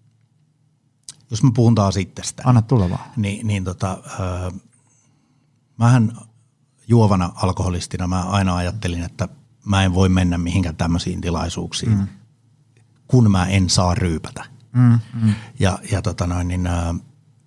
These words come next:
Speaker 1: no, mä melkein kuolin siihen ryyppäämiseen,
Speaker 2: Mm.
Speaker 1: eli, eli tota, jotain täytyy tehdä.
Speaker 2: Mm.
Speaker 1: Okei,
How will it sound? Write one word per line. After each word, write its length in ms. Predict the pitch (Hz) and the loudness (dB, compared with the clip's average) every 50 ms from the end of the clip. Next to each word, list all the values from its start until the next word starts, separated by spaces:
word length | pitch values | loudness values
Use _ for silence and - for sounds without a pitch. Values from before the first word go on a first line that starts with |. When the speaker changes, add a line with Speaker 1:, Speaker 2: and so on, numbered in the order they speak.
| _ _ _ _ _ _ _ _ _ _ _ _ _ _ _ _ _ _ _ - - - - _ _ _ _ _ _ _ _ _ _ _ _ _ _ _ _ _ _ _ | _ _ _ _ _ _ _ _ _ _ _ _ _ _ _ _ _ _ _ -20 -20 -20 -20 _ _ _ _ _ _ _ _ _ _ _ _ _ _ _ _ _ _ _
Speaker 1:
no, 300 | 120 113 98 - - - - - _ _ _ _ _ _ | 2 2 2 2 -2 -10 -18 -20 _ _ _ _ _ _
mä 100 | - 110 | 2 4
melkein 340 | 107 107 101 92 - 92 90 | 4 4 4 4 2 0 2
kuolin 340 | - 120 120 123 117 101 90 | 2 4 4 6 4 4 2
siihen 260 | - - 90 - - | 0 -2 -4 -4 -4
ryyppäämiseen, 800 | - 95 92 90 - - 107 95 98 104 101 - 98 98 98 - - | -2 -2 -2 -2 -2 0 0 2 2 2 2 0 0 0 0 -2 0
Speaker 2:
Mm. 220 | 113 107 101 95 92 - - | 0 0 0 0 -2 -4 -4
Speaker 1:
eli, 220 | 98 90 87 87 - | -2 0 0 0 -2
eli 220 | - 92 87 85 87 | -2 -4 -2 -2 -2
tota, 360 | - 85 - - 87 85 - - - | -2 -4 -2 -2 -2 -4 -4 0 0
jotain 300 | 104 101 104 95 95 85 | 2 2 4 2 4 2
täytyy 280 | 85 82 82 - 82 | 2 0 -2 -4 -6
tehdä. 400 | - - - - - - - - - - - - | -8 -8 -8 -8 -12 -14 -14 -16 -16 -20 -14 -6
Speaker 2:
Mm. 120 | 104 101 101 | -4 -2 -2
Speaker 1:
Okei, 380 | 104 - - 110 131 143 139 | 0 0 2 2 2 2 0